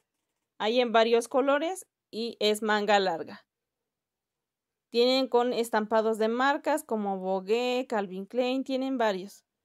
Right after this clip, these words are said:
Tenemos estas de por acá, de tirante.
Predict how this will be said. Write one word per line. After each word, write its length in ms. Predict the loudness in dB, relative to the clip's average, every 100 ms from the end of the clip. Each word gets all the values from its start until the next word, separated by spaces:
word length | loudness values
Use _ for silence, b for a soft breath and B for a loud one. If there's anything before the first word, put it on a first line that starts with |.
| _ _ _ _ _ _ _ _ _
Tenemos 560 | -4 -2 0 0 -2 -4
estas 360 | -4 -4 -4 -4
de 80 | -4
por 220 | -4 -2
acá, 320 | -2 -2 -2
de 160 | 0 -2
tirante. 720 | -2 -2 -2 -2 -4 -4